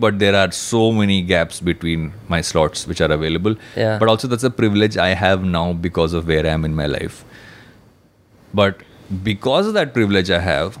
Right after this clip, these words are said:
Speaker 1: because of having built a company, sold a company, now at a point of time in my life when I'm forty and I'm like, "What do I do?"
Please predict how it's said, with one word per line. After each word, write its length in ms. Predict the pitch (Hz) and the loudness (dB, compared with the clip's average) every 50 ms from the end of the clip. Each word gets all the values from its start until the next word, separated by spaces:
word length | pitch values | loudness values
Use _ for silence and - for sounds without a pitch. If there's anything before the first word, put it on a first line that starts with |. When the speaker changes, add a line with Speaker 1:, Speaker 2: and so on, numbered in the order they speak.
| - - - 95 | -18 -16 -10 -8
Speaker 1:
because 240 | 98 - - 104 | -4 -2 0 2
of 80 | 104 104 | 2 4
having 240 | 107 101 101 101 101 | 4 2 2 4 2
built 180 | 107 107 104 | 2 2 2
a 40 | 110 | 2
company, 280 | 104 107 95 98 107 98 | 2 2 0 0 -2 -2
sold 280 | - - 98 95 101 | 0 2 2 4 4
a 20 | 101 | 4
company, 360 | 104 101 95 98 101 98 95 | 2 2 0 2 0 0 0
now 180 | 95 92 92 92 | 0 2 2 0
at 80 | 92 | 0
a 40 | 87 | -2
point 280 | - - 95 87 87 90 | -2 -2 -4 -2 -2 -2
of 80 | 82 | -2
time 180 | 95 90 90 90 | 0 0 0 0
in 100 | 90 90 | 0 0
my 180 | 90 87 85 85 85 | 0 2 2 0 0
life 340 | 85 85 82 82 82 - | 2 0 0 0 0 -2
when 100 | 92 87 | -2 0
I'm 100 | 85 87 | 0 0
forty 480 | 90 - - 98 92 - - - 120 113 | -2 0 0 0 0 0 0 2 2 4
and 80 | 107 101 | 4 4
I'm 120 | 101 101 | 4 4
like, 240 | 98 98 98 - - - - - - - - - - - - - - 95 98 | 4 2 2 0 -4 -12 -20 -20 -20 -20 -20 -20 -20 -20 -18 -12 -4 0 2
"What 200 | 101 92 90 95 | 2 2 0 -2
do 180 | 107 107 104 | -2 0 2
I 140 | 104 101 98 | 4 4 2
do?" 500 | 92 87 85 95 85 76 71 92 147 185 | 2 0 -2 -2 -4 -4 -4 -6 -8 -8